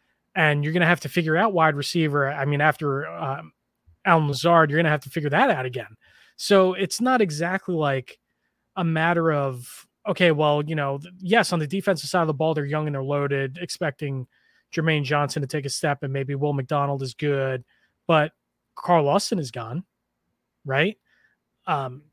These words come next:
John Franklin Myers will probably be gone. So, like, you're, you're gonna have to figure things out around Rodgers anyway. And there's still the chance that Rodgers wakes up one day in February and says,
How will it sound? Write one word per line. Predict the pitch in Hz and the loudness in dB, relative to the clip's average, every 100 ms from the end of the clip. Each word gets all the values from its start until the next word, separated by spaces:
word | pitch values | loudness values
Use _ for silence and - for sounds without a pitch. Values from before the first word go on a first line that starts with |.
| _ _ _ _ - | _ _ _ _ 0
John | 180 160 | 2 4
Franklin | 185 147 147 | 2 2 0
Myers | 143 220 165 | 2 2 0
will | 131 | 0
probably | 170 151 131 127 | 2 2 0 -8
be | 127 | -8
gone. | 117 113 131 202 _ _ _ _ _ | -10 -8 -6 -8 _ _ _ _ _
So, | - 196 | 2 4
like, | 180 156 | 6 4
you're, | 196 | -2
you're | 185 180 | 0 0
gonna | 208 233 | 2 2
have | 160 220 226 | 2 2 0
to | - | -4
figure | - 214 190 | -4 -2 -2
things | - 196 156 135 | 0 -2 0 0
out | 160 202 160 139 _ _ _ | 2 4 2 0 _ _ _
around | 185 156 151 196 180 | -6 0 2 2 2
Rodgers | 147 143 131 135 135 | 2 0 0 -4 -2
anyway. | 233 175 113 104 _ _ _ _ _ | 0 -2 -6 -12 _ _ _ _ _
And | 214 180 | 2 4
there's | 170 - | 2 0
still | - 269 | 0 2
the | 254 | 2
chance | - 165 147 | 0 0 -2
that | - 135 | -4 -2
Rodgers | 143 170 156 131 | 2 2 0 -2
wakes | 135 165 - | 0 0 0
up | 208 208 156 | 0 0 0
one | 147 147 | -2 0
day | 139 135 131 156 | 0 0 -2 -6
in | 143 | -4
February | 226 202 151 139 | -2 0 0 -2
and | 131 | -4
says, | - 147 - | -2 -4 -4